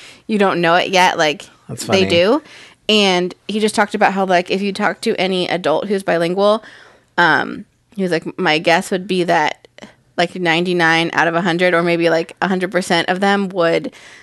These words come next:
Speaker 1: say that they're glad that they're bilingual." Bilingual. He's like, "I've never met somebody who said, like, 'Oh, I wish I wasn't bilingual.'"
Speaker 2: Right.
Speaker 1: You know, like, that's such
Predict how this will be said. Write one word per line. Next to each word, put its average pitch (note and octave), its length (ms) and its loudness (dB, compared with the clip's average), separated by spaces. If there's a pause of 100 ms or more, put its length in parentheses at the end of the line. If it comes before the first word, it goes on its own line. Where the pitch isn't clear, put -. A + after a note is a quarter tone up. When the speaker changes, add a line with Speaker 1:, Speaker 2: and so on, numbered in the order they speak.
(160)
Speaker 1:
say F3 320 2
that D#3+ 440 0 (640)
they're E3 180 2
glad C#3+ 400 2
that - 100 -10
they're C#3+ 140 0
bilingual." E3 560 2 (240)
Bilingual. D#3+ 420 0
He's E3+ 160 -2
like, E3 120 -2
"I've E3 80 0
never F3 180 0
met E3+ 180 0
somebody E3+ 300 0
who F3 120 -2
said, D#3+ 200 0
like, D#3 200 -4
'Oh, D#3+ 120 -2
I E3+ 120 4
wish E3+ 260 -2
I E3+ 240 0
wasn't G3 420 0
bilingual.'" F3+ 460 0
Speaker 2:
Right. E2+ 520 -4
Speaker 1:
You F#3 60 0
know, E3 140 2
like, D#3+ 160 0
that's D#3 220 -2
such - 380 -2